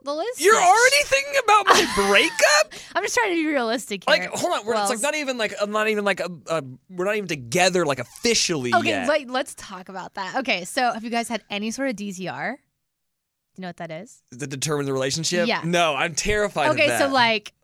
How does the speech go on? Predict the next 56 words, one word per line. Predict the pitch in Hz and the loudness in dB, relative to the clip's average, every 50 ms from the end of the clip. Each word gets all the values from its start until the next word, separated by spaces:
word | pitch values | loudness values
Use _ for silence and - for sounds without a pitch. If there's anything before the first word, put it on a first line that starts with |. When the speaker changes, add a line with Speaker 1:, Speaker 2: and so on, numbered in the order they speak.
| _ _ _ | _ _ _
Speaker 2:
Terrified. | - - 175 202 214 214 190 - - 135 113 95 87 | -8 -2 0 0 2 2 0 0 -2 -4 -4 -2 -2
Speaker 1:
but, | 233 294 285 | -2 0 0
like, | 285 277 226 - | 0 -2 -2 -4
you | 262 262 | -6 -6
fly | - - - 285 330 311 | -6 -8 -10 -10 -8 -6
out | 247 285 294 285 | -4 -6 -6 -6
there | 254 226 | -8 -8
a | 196 175 | -8 -8
lot. | 170 180 190 170 - | -6 -8 -8 -8 -8
You | 190 190 | -10 -12
see, | - - 240 | -10 -10 -8
you've | 240 214 220 - | -8 -8 -8 -10
seen | - - 262 247 | -8 -8 -6 -6
her | 214 214 196 | -4 -4 -6
a | 175 | -6
lot. | 151 131 139 131 64 62 - _ _ _ _ _ _ _ _ _ _ - | -8 -10 -12 -14 -14 -18 -20 _ _ _ _ _ _ _ _ _ _ -4
Speaker 2:
Not | 160 240 277 - | 0 0 0 2
a | - 165 | 2 2
lot. | 160 151 139 131 131 131 131 135 220 | 2 2 0 0 2 2 4 4 4
Speaker 1:
You | 240 | 4
Speaker 2:
and | 233 | 4
I'm | 240 | 4
Speaker 1:
have. | 254 285 | 4 4
Speaker 2:
flying | 359 269 294 330 330 320 | 6 6 6 6 4 2
out | 302 262 | 2 2
there | 254 240 | 2 2
for | - - 208 - | 2 0 -2 2
other | 165 180 196 185 196 185 156 | 2 2 4 4 4 2 2
reasons. | 143 143 165 196 214 208 165 123 123 | 0 0 0 0 0 0 0 0 2
Speaker 1:
Yeah, | 269 277 269 277 262 | 2 4 4 2 0
right. | 160 208 226 226 226 220 226 233 226 | 2 2 4 4 6 4 4 2 2
You're | 220 240 262 - | 0 -2 -2 0
flying | - 247 240 233 | 0 0 2 2
out | 226 214 | 0 0
there | 220 226 | -2 -4
to | 220 | -4
see | 220 214 233 233 | -4 -6 -6 -6
her. | 196 190 170 165 160 160 160 165 - _ _ _ _ - | -4 -4 -4 -4 -4 -6 -10 -12 -14 _ _ _ _ -14
Speaker 2:
Okay, | 147 - - - 143 143 160 185 196 _ _ | -12 -10 -6 -4 -2 -2 -2 -4 -8 _ _
yeah. | 143 131 123 120 131 151 - _ _ | -2 -2 0 0 -2 -4 -6 _ _
Speaker 1:
Okay, | 285 311 294 359 349 | -4 -2 0 -2 -2
but, | 240 - - - | -2 -2 -2 -2
and, | 254 277 269 | -2 -4 -4
but | 254 269 | -4 -6
you | 277 | -4
guys | 294 302 320 | -2 -2 -2
have | 311 - | -4 -6
seen | - 339 330 | -8 -10 -8
each | 285 330 | -6 -6
other | 320 330 339 | -4 -2 -4
a | 320 | -4
lot. | 285 208 160 113 127 139 147 - - _ _ | -4 -4 -6 -6 -8 -12 -14 -16 -18 _ _
Speaker 2:
Yeah. | 165 190 233 202 143 110 101 - _ _ _ | -4 -2 0 0 -2 -2 -6 -12 _ _ _
Speaker 1:
And, | 233 240 240 233 226 226 226 226 220 196 - - - - | -2 -2 0 0 -2 -2 -2 -4 -6 -6 -8 -12 -16 -12
but, | 196 240 226 | -10 -6 -4
like, | 233 226 208 - | -4 -4 -4 -6